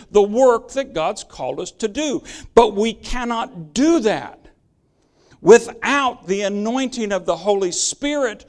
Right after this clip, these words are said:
on us to empower us. He said at the, at the end of Mark sixteen, the believers, not preachers, not pastors, not evangelists, believers will lay hands on the sick and they will recover.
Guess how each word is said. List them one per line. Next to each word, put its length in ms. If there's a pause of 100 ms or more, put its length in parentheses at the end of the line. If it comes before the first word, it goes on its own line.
(260)
on 340
us 500 (500)
to 180
empower 880
us. 360 (240)
He 140
said 240
at 140
the, 260
at 120
the 180
end 220
of 80
Mark 240
sixteen, 580 (300)
the 200
believers, 800
not 380
preachers, 800
not 400
pastors, 760
not 240
evangelists, 960 (360)
believers 760
will 200
lay 160
hands 380
on 120
the 100
sick 300
and 240
they 180
will 200
recover. 560